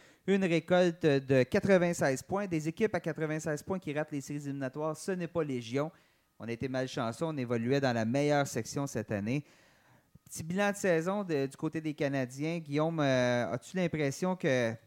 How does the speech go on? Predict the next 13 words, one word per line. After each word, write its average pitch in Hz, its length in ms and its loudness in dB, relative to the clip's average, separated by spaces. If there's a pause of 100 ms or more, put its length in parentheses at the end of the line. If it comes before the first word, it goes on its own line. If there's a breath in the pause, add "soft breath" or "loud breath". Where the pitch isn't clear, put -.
c'est, - 280 -10
c'est - 260 -6
seulement 196 480 -2
quelques 202 340 2
petits 156 300 -2
détails 175 400 2
durant 143 260 0
la 135 100 0
saison 135 340 -2
qui 160 60 -6
ont 127 80 -4
fait 131 120 -8
défaut ? 120 340 -8